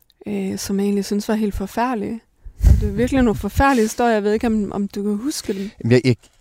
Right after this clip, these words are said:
Speaker 2: altså, jeg kender dem kun som den der komiske figur, altså, når, når jeg
Speaker 1: Mhm.
Speaker 2: tænker på Molboen.
Speaker 1: Ja,
Speaker 2: Og jeg
Speaker 1: ja.
Speaker 2: læste, og du skrev om Molboen, og så er jeg sådan her, er, er Christina Hagen Molbo? Øh, hvor, hvor kommer det her Molbo-fascination? Hvor, hvad er det for noget?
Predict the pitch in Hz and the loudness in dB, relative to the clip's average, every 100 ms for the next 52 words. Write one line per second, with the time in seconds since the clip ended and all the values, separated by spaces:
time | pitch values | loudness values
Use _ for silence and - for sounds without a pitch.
0 | _ - 110 123 - 143 120 104 - 117 | _ -4 2 2 4 2 2 -2 2 2
1 | 120 - 120 98 - _ _ _ _ _ | 2 0 0 0 -4 _ _ _ _ _
2 | 110 101 101 - - 127 101 90 - 101 | 0 2 2 0 0 0 2 -2 -4 -8
3 | - - 92 87 90 - - 92 90 87 | -6 -4 -2 -2 -6 -16 -6 -4 -2 -4
4 | 90 - - _ _ 208 202 196 214 104 | -6 -12 -20 _ _ -2 -2 -2 -4 -4
5 | 95 95 95 101 104 87 85 _ _ _ | -2 -2 0 0 -2 -4 -8 _ _ _
6 | - 202 254 110 117 120 120 120 - 117 | -10 -4 2 6 6 4 2 0 2 4
7 | 104 113 117 98 92 113 101 104 98 90 | 6 6 4 2 2 0 0 0 -2 -2
8 | - 98 - - - - 98 90 120 139 | -6 -8 -8 -12 -12 -6 -4 0 0 0
9 | 101 104 101 - - 95 90 113 107 117 | 0 -2 -2 -4 -2 -2 0 -2 0 0
10 | 135 113 104 104 95 104 127 117 95 98 | 0 0 2 2 2 0 -2 -4 -4 -4
11 | 95 101 117 104 - 113 120 - 104 107 | -8 -6 -2 -2 -2 -2 -2 -2 -2 -2